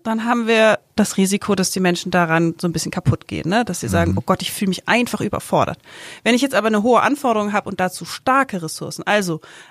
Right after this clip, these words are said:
Speaker 1: eine unterstützende Führungskraft, vielleicht die Möglichkeit, eine Weiterbildung nebenbei zu machen, ein cooles Team, äh, vielleicht ein tolles Tool, das ich nutzen darf, dann kommen wir plötzlich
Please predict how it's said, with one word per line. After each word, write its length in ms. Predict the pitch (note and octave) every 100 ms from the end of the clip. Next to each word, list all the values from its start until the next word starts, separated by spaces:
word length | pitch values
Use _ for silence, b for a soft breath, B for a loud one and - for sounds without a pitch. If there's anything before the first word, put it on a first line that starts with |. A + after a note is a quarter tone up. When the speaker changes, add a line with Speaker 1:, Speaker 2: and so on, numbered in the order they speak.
| -
Speaker 1:
eine 380 | G3 G3 F#3+
unterstützende 760 | - G3 G3+ - C4 - A3 G#3
Führungskraft, 800 | G3 G#3 G3 F#3 - - E3 -
vielleicht 300 | G3+ G3 G3
die 60 | G3+
Möglichkeit, 500 | G#3 G#3 F#3 G3+ G3
eine 80 | A3+
Weiterbildung 680 | A#3 A#3 G3 G3 F3+ F3+
nebenbei 340 | F3+ F3+ E3+ D#3
zu 160 | -
machen, 220 | F3+ E3+ F#3
ein 40 |
cooles 400 | - A#3 A3+ -
Team, 480 | - C4 B3+ A#3+ A3 B B B
äh, 260 | - G3+ G3+
vielleicht 300 | F#3+ A#3+ A#3
ein 40 |
tolles 240 | A3+ A#3 A3+
Tool, 240 | - C#4+
das 140 | B3 A3+
ich 100 | A3+
nutzen 280 | A#3 A#3 A3
darf, 240 | G#3+ G3+ B B B B
dann 120 | G3
kommen 240 | G3+ C#4+ C#4+
wir 80 | B3+
plötzlich 720 | C4+ D4 - A#3 B3 E4